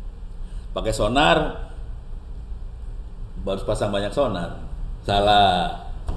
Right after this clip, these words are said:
Yoga bukan orang, bukan orang, bukan orang kaya. Hmm, gimana caranya dia bisa ngelihat segitu gede? Tanpa duit. Keren kan? Ini main, saya kasih tahu rahasia dulu ya.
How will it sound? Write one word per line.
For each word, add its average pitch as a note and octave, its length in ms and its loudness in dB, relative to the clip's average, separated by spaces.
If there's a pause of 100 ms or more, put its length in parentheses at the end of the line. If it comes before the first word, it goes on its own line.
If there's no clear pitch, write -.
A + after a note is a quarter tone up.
(380)
Yoga C3+ 320 12
bukan C3 240 6
orang, B2 240 8 (240)
bukan A#2 400 4
orang, A2+ 200 4 (280)
bukan A2+ 240 4
orang G#2+ 340 0 (140)
kaya. G#2+ 480 2 (640)
Hmm, F#2 640 -6
gimana A2 240 0
caranya B2+ 400 4
dia D3 80 0
bisa C3 480 0 (240)
ngelihat A#2+ 240 4
segitu A2+ 160 2
gede? A2 320 0 (1800)
Tanpa G#2 320 0
duit. A2+ 320 4 (880)
Keren B2 320 2
kan? G#2+ 240 0 (1120)
Ini C3 240 0
main, A#2+ 400 0 (240)
saya A#2+ 160 2
kasih C3+ 160 4
tahu C3 160 6
rahasia B2 240 6
dulu C3+ 160 4
ya. G#2 400 2